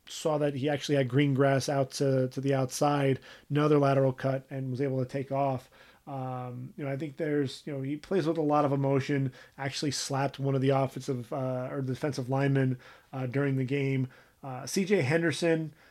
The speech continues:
uh, six one, two oh two, the junior corner. Um, he, he's been kinda getting a bad rap for, for the lack of tackling. There was a run play to the outside. He read it,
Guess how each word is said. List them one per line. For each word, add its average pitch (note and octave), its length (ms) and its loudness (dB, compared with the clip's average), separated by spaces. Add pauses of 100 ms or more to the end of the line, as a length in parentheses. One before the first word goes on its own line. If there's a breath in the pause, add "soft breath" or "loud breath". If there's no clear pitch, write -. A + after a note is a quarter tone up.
(160 soft breath)
uh, C#3+ 300 -6
six - 340 -6
one, E3 220 0
two F3 220 2
oh D#3+ 100 6
two, E3 340 2
the C#3 140 -2
junior D#3+ 320 -2
corner. D#3 640 0 (320 loud breath)
Um, C#3+ 800 -4 (1700)
he, F#3 180 -4
he's F#3+ 220 0
been G3 160 0
kinda A3 200 2
getting F#3 180 2
a D3 40 0
bad D3 300 2
rap C#3 280 2
for, C3+ 560 0
for C3+ 100 -12
the C#3 60 -2
lack C#3 260 -2
of B2 80 -6
tackling. C#3 580 0
There C#3 100 0
was B2+ 100 0
a C3 60 0
run C#3+ 220 2
play D3 220 2
to C#3 80 2
the C3+ 160 2
outside. C3+ 480 0
He B2+ 80 0
read C#3 260 2
it, C#3+ 220 2